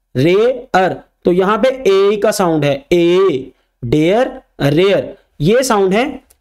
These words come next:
डेयर और रेयर के। उसके बाद है बी।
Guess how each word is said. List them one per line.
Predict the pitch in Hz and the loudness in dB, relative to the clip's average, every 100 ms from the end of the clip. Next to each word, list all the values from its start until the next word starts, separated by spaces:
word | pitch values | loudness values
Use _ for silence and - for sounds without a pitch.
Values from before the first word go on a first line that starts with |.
| 160 | -2
डेयर | 156 214 254 | 2 2 0
और | - 175 220 - - | 0 0 0 -6 -4
रेयर | 160 175 170 | 0 2 0
के। | 135 113 - _ _ - _ - _ _ _ _ _ _ _ | -2 -6 -6 _ _ -20 _ -20 _ _ _ _ _ _ _
उसके | - - | -2 0
बाद | 247 254 | 2 2
है | 254 285 190 | 2 0 0
बी। | 151 190 143 | 0 0 -2